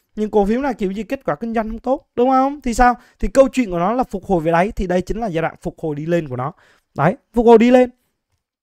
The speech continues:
Hay là những cái cổ phiếu như A G R nè, test đáy, test đi, test lại nè. Những cổ phiếu này cực kỳ dễ phục hồi đi lên.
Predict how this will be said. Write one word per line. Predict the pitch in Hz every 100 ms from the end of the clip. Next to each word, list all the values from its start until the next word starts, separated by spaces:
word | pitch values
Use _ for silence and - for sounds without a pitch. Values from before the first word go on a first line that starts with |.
| _ _ _
Hay | -
là | 202
những | 170
cái | 135 247
cổ | 143
phiếu | 147
như | 214
A | 208 180
G | 160
R | 139 131
nè, | 117 110
test | - 214
đáy, | - 160 196 - _ _
test | - 214
đi, | 202 185
test | 208
lại | 208 165
nè. | 131 - _ _
Những | 196 175
cổ | 196
phiếu | 175
này | 240 262
cực | 240 -
kỳ | 233
dễ | 170 147
phục | - 170
hồi | 165
đi | 170
lên. | 185 170